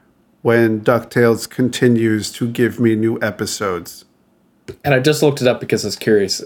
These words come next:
Speaker 2: The premiere date, September twenty-third, for the rest of the season is also another double episode day. So <laughs> that's two ducks for the price of one.
Speaker 1: So excited.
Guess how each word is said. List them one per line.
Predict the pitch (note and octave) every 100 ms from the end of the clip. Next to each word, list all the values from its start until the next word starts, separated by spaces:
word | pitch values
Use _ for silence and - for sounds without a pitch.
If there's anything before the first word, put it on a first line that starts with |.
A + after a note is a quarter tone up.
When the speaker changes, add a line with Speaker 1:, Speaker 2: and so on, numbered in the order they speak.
| - _
Speaker 2:
The | B2 A#2+ A#2
premiere | A#2 C3 D3 D3
date, | C#3 B2 -
September | C3 C3+ B2+
twenty-third, | - A#2+ A2+ B2 A2 G#2
for | G#2+
the | A2
rest | A#2 -
of | A2
the |
season | A#2 G#2 G#2+
is | A2
also | C3+ C3+
another | A#2 A#2 A2+
double | G#2 A#2+ A2+ G#2+
episode | G#2 G2+ G#2+ F2+
day. | F#2+ F2 E2+
So | - A2+ F#2+ - -
<laughs> | -
that's | C#3+ C3+ -
two | - F#3
ducks | D3+ C3+ B2 -
for | A2+
the |
price | - A#2 G#2+
of | G#2+
one. | G#2+ F#2+ F2+ _ _ _ _ _ _ _ _ _ _ _ _ _
Speaker 1:
So | - C3
excited. | A2 - G2 F2 E2